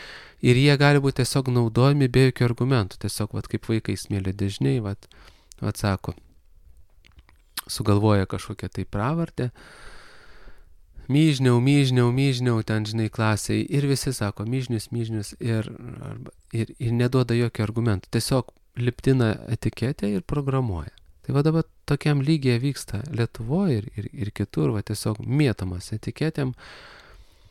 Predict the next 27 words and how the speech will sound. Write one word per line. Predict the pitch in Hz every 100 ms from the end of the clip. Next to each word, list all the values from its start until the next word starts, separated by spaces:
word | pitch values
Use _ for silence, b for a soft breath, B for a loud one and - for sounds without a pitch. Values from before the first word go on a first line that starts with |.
| B _ - -
jokių | 127 - 139 135
argumentų, | 117 117 131 135 131 113
jokios | 107 110 110
diskusijos, | 117 - 123 - 107 -
jokio | 110 113 113
draugiškumo. | 110 113 107 - 113 98 87
Ir | 104 107
va | 107
čia | - 156
yra | 123
ženklas, | 107 135 208 - 113 -
kad | - 117 117 - b b b b b b -
aukštesnės | 165 110 - 135 120 113 -
struktūros, | - 113 - 147 175 127 -
jos | 101
nori, | 117 104 98
vat, | 95
suskaldyt | - - - 101 87 - -
tą | 95
visuomenę, | 90 - 104 123 156 156
nes | 120 95
suskilus | - - - 98 -
visuomenė, | 117 - 123 135 123 104
jinai | 104 110
yra | 101 98
labai | 98 113 110
lengvai | 104 107